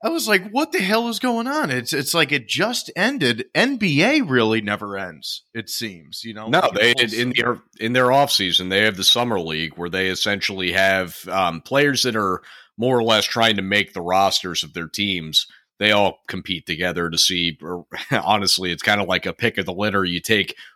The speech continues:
Speaker 2: who's good out of that Summer League, or if you just have a guy that you just drafted, they typically will also play in the Summer League just to kinda get ready for the N B A level.
Speaker 1: Hmm. No, not bad. I was looking at some of the, uh, I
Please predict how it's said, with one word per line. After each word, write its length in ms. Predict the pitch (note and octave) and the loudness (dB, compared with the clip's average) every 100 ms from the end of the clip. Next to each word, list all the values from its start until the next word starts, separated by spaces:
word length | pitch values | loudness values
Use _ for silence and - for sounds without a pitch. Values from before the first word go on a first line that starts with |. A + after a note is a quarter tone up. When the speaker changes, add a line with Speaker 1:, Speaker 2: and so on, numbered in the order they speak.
| - | -2
Speaker 2:
who's 240 | B2 F#2 | 0 0
good 260 | D#2+ A#2 A2+ | 0 2 4
out 160 | G#2 | 4
of 60 | F#2 | 2
that 160 | F#2 F2 | -2 -2
Summer 300 | - A2 G2+ | 0 0 0
League, 320 | F#2 F2+ F2 - | 0 0 -2 0
or 260 | C#3 D3 B2+ | 4 4 2
if 120 | A2 | 0
you 80 | B2+ | 0
just 200 | A2+ A2+ | 2 2
have 180 | A2+ | 2
a 60 | G#2 | 2
guy 200 | F#2 G#2+ | 2 2
that 140 | G2 F2+ | 2 -4
you 100 | F#2+ | -4
just 200 | F2+ - | -4 -4
drafted, 600 | F#2 F#2+ G2+ - A#2 G2+ - - _ | 2 4 4 2 -2 -2 -16 -20 _
they 140 | A2+ | 0
typically 440 | A2 G#2 F2+ - F#2+ | 2 0 -4 -4 -2
will 120 | F2+ | 0
also 320 | F#2 F2 - | 0 0 -2
play 240 | E2+ F#2 F2+ | -4 0 0
in 60 | E2 | 2
the 60 | |
Summer 300 | D#2 G2 F2+ | 0 0 -2
League 260 | F2 F2+ D#2+ | -2 -2 -2
just 220 | F#2 F2+ | -2 -2
to 60 | - | -2
kinda 240 | G2+ G2 | 0 0
get 200 | E2+ F#2 - | 0 -2 -4
ready 320 | F#2 G2 F#2 | 0 2 0
for 160 | - E2+ | -2 -4
the 160 | E2+ | 0
N 120 | F2 D#2+ | 0 0
B 180 | E2 D#2+ | 0 0
A 60 | D#2 | -2
level. 360 | D#2 D#2 D#2 C#2+ _ _ _ - - - - - | -2 -2 -4 -10 _ _ _ -20 -20 -20 -20 -12
Speaker 1:
Hmm. 340 | A#2 A2+ G#2+ F#2 _ _ _ - | -8 -8 -8 -12 _ _ _ -8
No, 240 | D#3+ G#3+ | -2 -2
not 260 | D3 B2+ E3+ | 0 0 2
bad. 200 | C3 D3 | 2 4
I 40 | C#3+ | 2
was 180 | A#2+ - | 0 -4
looking 240 | E3+ F3 | -4 -2
at 100 | D#3+ | -2
some 200 | D3+ D3 | -2 -4
of 80 | C#3 | 0
the, 260 | C3+ B2+ A#2 | 2 4 6
uh, 240 | A2 | 6
I 20 | G#2+ | 4